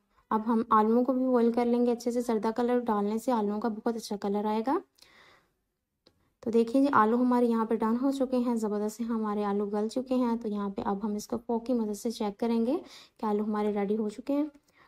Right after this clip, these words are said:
तो देखिए जी, आलू हमारे बहुत ज़बरदस्त गल चुके हैं, तैयार हैं। तो अब हम इनका पानी निकाल लेते हैं। और अब हम यहाँ पे recipe का next step करेंगे। आलू हमारे गल चुके हैं, तैयार हैं आलू। तो अब हम यहाँ पे कढ़ाई में बहुत सारा पानी ले लेंगे और इसे boil कर लेंगे।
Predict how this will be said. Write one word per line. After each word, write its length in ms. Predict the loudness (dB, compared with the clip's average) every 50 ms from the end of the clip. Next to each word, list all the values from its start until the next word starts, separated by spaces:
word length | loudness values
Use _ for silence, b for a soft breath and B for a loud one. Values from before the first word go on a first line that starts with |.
| b b _
तो 100 | -4 -2
देखिए 360 | 0 0 -2 -2 -2 -2 0
जी, 180 | 2 2 -2 -2 -2 -8 -8 _
आलू 180 | 0 2 2 2
हमारे 260 | 2 2 2 2 2
बहुत 260 | 0 0 0 0 0
ज़बरदस्त 420 | 0 0 0 0 0 -2 -2 -2 -2
गल 180 | -2 -2 -2
चुके 240 | -2 -4 -6 -4 -2
हैं, 180 | -2 -2 -2 -2
तैयार 220 | -2 -2 -2 -2 -2
हैं। 160 | -2 -4 -4 -4
तो 100 | -4 -4
अब 180 | -4 -4 -4
हम 140 | -4 -4 -4
इनका 180 | -4 -4 -6 -6
पानी 280 | -2 -2 0 0 0 -2
निकाल 300 | -4 -2 -2 -2 0 0
लेते 280 | 0 -2 -2 -2 -2 0
हैं। 180 | 2 2 0 0 -4 _ _ _ _ _ -20 _ _ _ _ _ _ _ _ _ _ _ _ _ _ _ _ _ _ _ _ _
और 200 | 4 4 6 6
अब 200 | 6 6 6 6
हम 180 | 6 6 6 6
यहाँ 160 | 6 4 2 2
पे 80 | 2
recipe 280 | 2 0 0 -2 -6 -2
का 100 | 0 0
next 220 | 0 0 -2 -2
step 220 | -2 -2 -2 -2 -2
करेंगे। 280 | -2 0 2 4 4 4
आलू 180 | 4 4 2 2
हमारे 300 | 2 0 0 0 0 0
गल 160 | 0 0 -2
चुके 280 | -4 -6 _ _ -2 0
हैं, 160 | 0 0 0
तैयार 240 | -2 -2 -2 -2 -2
हैं 140 | -2 -2 0
आलू। 300 | 0 2 2 2 2 0 -4 B B B B B B -2
तो 80 | 0 2
अब 180 | 2 2 2
हम 160 | 2 2 2
यहाँ 260 | 2 2 2 2 0 0
पे 120 | 0 -2
कढ़ाई 320 | -2 0 0 0 2 4
में 200 | 4 4 4 2 2
बहुत 200 | 0 -2 -2 -4
सारा 180 | -4 -4 -4 -4
पानी 240 | -4 -4 -4 -2 0
ले 100 | 0 2
लेंगे 220 | 2 2 2 2
और 80 | 2 0
इसे 160 | 0 -2 -4
boil 240 | -4 -2 -2 -2 -2
कर 140 | -2 -2 0
लेंगे। 360 | 2 2 2 2 0 -2 -6